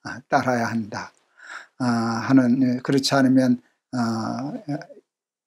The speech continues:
여리고성을 정복할 수 없다, 뭐 이런 식의 얘기를, 어, 많이 하지만 이 말씀은 그렇게 해석하면 안 됩니다.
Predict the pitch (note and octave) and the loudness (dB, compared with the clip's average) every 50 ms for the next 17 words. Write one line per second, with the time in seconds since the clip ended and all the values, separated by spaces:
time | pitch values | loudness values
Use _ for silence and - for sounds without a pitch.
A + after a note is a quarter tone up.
0 | _ _ _ _ _ _ _ _ _ - C3+ C3 B2 C3 B2 B2 A#2+ - C3 B2+ | _ _ _ _ _ _ _ _ _ -2 0 2 4 4 4 4 4 4 4 4
1 | B2 B2 B2 A#2+ A2+ A#2+ A2+ - - A2+ A2+ - - A2+ - - _ - G#2 G2+ | 4 2 2 0 0 0 -2 -6 -6 -6 -6 -6 -6 -8 -8 -10 _ -8 -6 -6
2 | G#2 G#2+ G#2+ C3+ C3 B2 C3 B2 B2+ B2+ B2 - C#3 C3+ C#3 D3+ F3 F#3+ F3+ D3+ | -6 -6 -6 -6 -2 0 0 2 2 0 0 2 2 4 4 4 4 4 6 6
3 | C#3+ C#3 C3 C3+ C3+ D3+ D#3+ E3 D#3 - _ _ _ _ _ _ _ - C3+ B2+ | 6 6 6 4 4 4 4 2 0 -4 _ _ _ _ _ _ _ -6 -2 0
4 | B2 B2+ C3+ C3+ B2+ B2+ C#3 D#3 D3+ D3+ D3+ D3+ B2+ B2+ C3+ C#3+ E3 E3+ C3+ A#2+ | 2 2 4 4 4 6 4 6 6 4 2 2 2 2 4 6 4 4 2 0
5 | - _ _ _ _ _ _ _ _ _ - C3+ C3+ B2+ B2 A#2+ - - C3+ C3+ | -4 _ _ _ _ _ _ _ _ _ 0 2 2 2 2 2 2 4 4 4
6 | C#3+ D3+ D3+ - - D3 - B2+ B2 B2+ - - C3 - - B2+ A#2 A#2+ C3 C3 | 4 4 2 -2 -8 -8 -4 -2 -2 0 0 -2 -4 -4 -2 0 2 2 2 0
7 | B2 A2+ A2+ A2 A#2 A2 A2 A#2+ C3+ C3+ - - - - | -2 -4 -4 -6 -6 -6 -6 -6 -6 -6 -8 -12 -16 -18